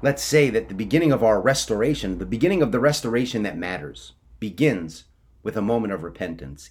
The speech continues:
even so much that it would cause us to weep. Then, and again, what we're seeing here is a sort of outline for restoration.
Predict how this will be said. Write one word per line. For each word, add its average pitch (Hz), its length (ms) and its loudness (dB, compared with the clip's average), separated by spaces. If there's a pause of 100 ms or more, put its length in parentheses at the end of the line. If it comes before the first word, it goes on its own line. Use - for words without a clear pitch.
even 139 320 -2
so 90 240 -6
much - 400 -10 (220)
that 98 100 -6
it 92 80 -8
would 90 100 -10
cause 101 300 -4
us 78 140 -14
to - 100 -14
weep. 76 320 -12 (1040)
Then, 143 560 2 (640)
and 135 100 2
again, 131 240 2
what 120 120 0
we're 107 100 0
seeing 143 300 -2
here 107 100 2
is 95 80 -4
a 95 60 -10
sort 113 200 -4
of 90 160 -10
outline 98 440 -6
for 85 100 -12
restoration. 80 680 -12